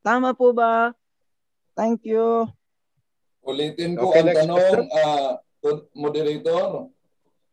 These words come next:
Speaker 2: Ginamit mo
Speaker 3: Yes, yes,
Speaker 2: ang
Speaker 3: go ahead.
Speaker 2: Deuteronomio dieciocho dieciocho na propetang katulad ni Moises. Sa Deuteronomio Kapitulo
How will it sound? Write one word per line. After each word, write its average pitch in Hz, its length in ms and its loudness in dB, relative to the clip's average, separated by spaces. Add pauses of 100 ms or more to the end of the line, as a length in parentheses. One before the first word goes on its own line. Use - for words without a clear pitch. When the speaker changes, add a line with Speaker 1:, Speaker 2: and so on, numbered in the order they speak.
(160)
Speaker 2:
Ginamit 208 640 -2
mo - 80 -8
Speaker 3:
Yes, 208 240 4
yes, 208 240 4
Speaker 2:
ang 175 80 -2
Speaker 3:
go 165 80 4
ahead. 190 160 -2
Speaker 2:
Deuteronomio 185 720 -2
dieciocho 165 720 -4
dieciocho 147 880 -2 (1120)
na 214 400 0
propetang 190 720 0
katulad 165 480 0
ni 151 80 -4
Moises. 135 640 -8 (240)
Sa 208 240 0
Deuteronomio 240 880 4
Kapitulo 208 880 0